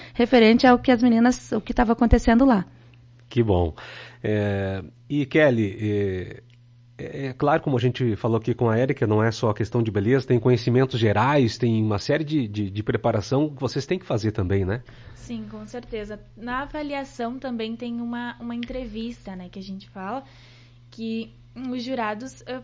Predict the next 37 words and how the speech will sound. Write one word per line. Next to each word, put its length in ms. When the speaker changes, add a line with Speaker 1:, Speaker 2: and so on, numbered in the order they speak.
Speaker 3:
fazem 380
perguntas, 640
até 180
na 120
questão 420
era 180
sobre 240
o 40
movimento 480
comunitário 800
lá, 320
e 160
a 60
gente 220
tem 180
que 80
se 80
preparar, 640
né? 140
Não 160
é 120
só 480
a 120
passarela, 720
não 140
é 100
só 220
a 80
postura, 560
mas 220
tem 180
que, 300
tem 140
que 120
saber 460
também, 440
né? 240